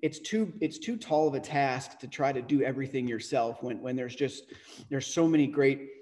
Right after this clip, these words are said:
support systems in place in the industry. Um,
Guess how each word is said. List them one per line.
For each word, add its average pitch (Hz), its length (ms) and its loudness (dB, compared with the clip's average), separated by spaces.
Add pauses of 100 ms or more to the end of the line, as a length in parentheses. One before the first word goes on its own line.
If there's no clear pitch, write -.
(180)
support 151 420 2
systems 131 440 -4
in 123 100 -4
place 135 400 0
in 135 60 0
the 123 160 -2
industry. 175 580 -2 (400)
Um, 127 540 2